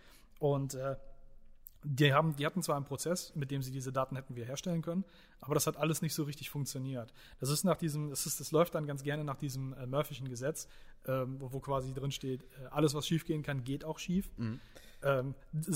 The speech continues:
Speaker 1: ist ein sehr detaillierter, äh, also die, die Aufschreibung ist sehr detailliert, das will ich gar nicht hier alles vorlesen. Ähm, kann man sich gerne online nachlesen. Der, äh, Link zu dem Syst-, äh, zu dem, äh, Postmortem wird sicherlich auch in der Beschreibung vom Podcast sein. Ähm,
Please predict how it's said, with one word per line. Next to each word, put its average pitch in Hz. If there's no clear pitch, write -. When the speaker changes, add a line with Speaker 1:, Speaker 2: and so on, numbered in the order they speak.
Speaker 1:
ist 165
ein 156
sehr 160
detaillierter, 151
äh, 131
also 135
die, 151
die 151
Aufschreibung 151
ist 123
sehr 139
detailliert, 135
das 139
will 143
ich 131
gar 135
nicht 135
hier 143
alles 131
vorlesen. 151
Ähm, 131
kann 156
man 151
sich 139
gerne 143
online 135
nachlesen. 139
Der, 139
äh, 135
Link 156
zu -
dem 139
Syst-, 135
äh, 139
zu -
dem, 127
äh, 131
Postmortem 135
wird 131
sicherlich 127
auch 123
in 127
der 120
Beschreibung 131
vom 127
Podcast -
sein. 143
Ähm, 131